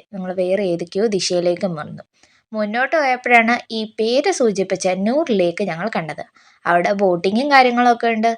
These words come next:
അധിക ദൂരമൊന്നും ഇല്ലെങ്കിൽ പോലും നമുക്ക് അവരൊരു പത്ത് മിനിറ്റാണ് സമയം, പത്ത് മിനിറ്റ് എന്തോ ആണ് സമയം തരുന്നത്. ആ,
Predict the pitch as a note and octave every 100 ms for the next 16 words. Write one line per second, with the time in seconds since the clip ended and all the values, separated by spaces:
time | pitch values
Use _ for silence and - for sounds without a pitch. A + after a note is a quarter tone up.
0 | - - - - - - C4+ B3+ D4+ G4
1 | F4 D4+ D#4+ F#4 E4+ E4 C4+ B3 C4 C#4
2 | G#3+ F#3 E3 G#3 - A#3+ A3+ A3 A3 G#3+
3 | - - G#3+ G#3 G#3 G#3+ A3+ A#3 - F4+
4 | D#4+ G#3 G3+ G3 F3+ A#3+ A3 F3 - -
5 | A#3 G#3 G#3+ G#3 A#3 A3 A#3+ B3 A#3+ B3+
6 | C4 C4+ C#4+ C#4 A#3 E3+ D#3+ _ - -
7 | - - _ -